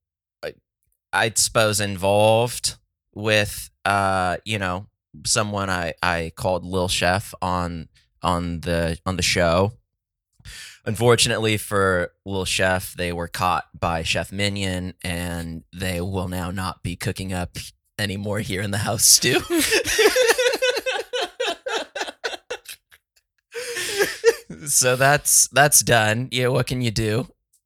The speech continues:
Um, also, I feel bad for that poor little, uh, what, what is the,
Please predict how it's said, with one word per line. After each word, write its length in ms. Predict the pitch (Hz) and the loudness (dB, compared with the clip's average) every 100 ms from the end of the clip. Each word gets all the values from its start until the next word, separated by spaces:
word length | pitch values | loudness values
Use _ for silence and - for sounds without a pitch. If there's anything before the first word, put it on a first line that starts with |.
| _ 117 | _ 4
Um, 680 | 123 120 117 113 104 98 _ _ _ _ _ _ _ _ - - | 6 6 4 2 -2 -10 _ _ _ _ _ _ _ _ -12 -2
also, 240 | 95 98 | 0 0
I 60 | 90 | -2
feel 160 | 90 | -4
bad 260 | 92 92 92 | -4 -4 -6
for 200 | - 85 | -8 -8
that 280 | 80 87 - | -6 -8 -6
poor 260 | - 92 | -6 -4
little, 480 | 90 92 85 80 - - | -4 -6 -4 -6 -8 -8
uh, 220 | 80 73 - | -8 -8 -10
what, 220 | 120 143 | -8 -6
what 140 | - 247 | -4 -4
is 180 | 269 190 | -4 -2
the, 400 | 180 170 165 | -2 0 -2